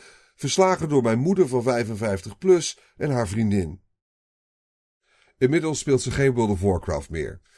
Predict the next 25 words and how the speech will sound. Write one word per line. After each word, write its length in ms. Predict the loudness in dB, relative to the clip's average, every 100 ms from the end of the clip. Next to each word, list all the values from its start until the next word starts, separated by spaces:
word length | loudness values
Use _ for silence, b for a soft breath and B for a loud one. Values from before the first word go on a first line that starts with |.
| b b b
Net 160 | -6 -4
als 160 | -4
veel 180 | -2 0
andere 320 | 0 0 0
spelers 520 | -2 0 2 0 -2
is 140 | -4 -8
ze 80 | -4
afgehaakt. 720 | -6 -4 -2 -2 -4 -10 -20 _ _ _
Misschien 360 | -8 -4 -2
door 120 | 0 0
de 100 | 0
vele 300 | 0 0 0
herhaling, 680 | 0 0 0 0 0 -2 B B B B
misschien 380 | -6 -4 -2
omdat 300 | -2 0 -2
andere 360 | -2 -4 -2 -2
dingen 280 | 0 0 0
belangrijker 640 | 2 0 0 -2 -2 -4
werden, 360 | -4 -4 -6 -10 b b
zoals 240 | b -4 -2
de 80 | -4
geboorte 440 | -2 2 0 0
van 120 | -4
haar 120 | -2
kleinkinderen. 760 | -2 0 -2 -2 -8 -8 -14 -20